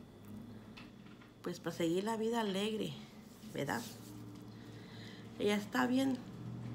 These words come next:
Este, ahora sí, como dicen, ya no me agüito porque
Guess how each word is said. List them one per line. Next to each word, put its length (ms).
Este, 840
ahora 200
sí, 160
como 220
dicen, 240
ya 100
no 120
me 140
agüito 440
porque 600